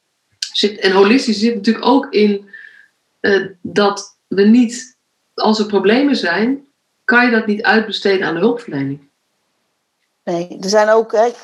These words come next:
Speaker 2: weet niet wie dit zegt, maar ik heb wel stukken gelezen, we moeten ook ophouden met dat doorschuiven, doorverwijzen. Niemand heeft daar baat bij.
Speaker 1: En het is heel, het is ook vrijwel nooit zo dat als jij het niet weet, dat degene naar wie jij doorschuift het wel weet.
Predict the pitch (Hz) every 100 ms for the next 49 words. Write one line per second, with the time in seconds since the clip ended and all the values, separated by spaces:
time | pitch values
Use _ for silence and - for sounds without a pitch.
0 | - - 170 170 165 196 220 220 220 226
1 | 190 170 180 180 - - 240 - 185 185
2 | 202 233 247 - 208 - 269 240 190 175
3 | 175 170 175 160 208 262 254 - 226 220
4 | 214 208 185 269 262 226 214 220 214 208
5 | 208 202 202 - - _ - 220 214 330
6 | 311 240 226 202 196 190 170 160 156 -
7 | 156 147 - _ _ _ _ _ _ _
8 | _ _ _ _ _ _ _ _ _ -
9 | 240 - 302 - 202 285 392 - 254 320
10 | - 240 - - 262 339 370 285 240 214
11 | 277 359 - 262 302 254 - 220 202 214
12 | 269 277 226 202 190 214 233 - 196 -
13 | - 196 - 220 208 190 190 202 185 208
14 | 220 - 180 - 160 190 214 135 135 -